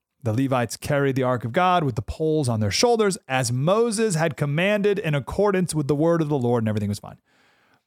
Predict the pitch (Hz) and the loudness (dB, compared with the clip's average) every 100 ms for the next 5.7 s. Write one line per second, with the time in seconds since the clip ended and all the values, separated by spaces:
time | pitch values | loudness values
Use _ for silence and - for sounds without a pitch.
0 | - 202 - - 285 214 214 220 208 202 | -4 0 0 2 2 2 0 2 0 2
1 | - 330 262 220 - - 202 - - 226 | 0 2 4 4 2 0 -2 0 2 2
2 | 214 120 90 _ _ - 120 113 113 _ | 2 -2 -6 _ _ -6 -4 -2 -6 _
3 | _ - 214 226 - 190 269 180 123 156 | _ -4 0 0 2 2 2 0 0 -2
4 | - 175 - 160 123 180 202 190 185 147 | -2 -2 -2 -2 0 2 2 2 0 0
5 | 185 117 165 240 202 107 160 | -2 2 2 2 0 -2 -6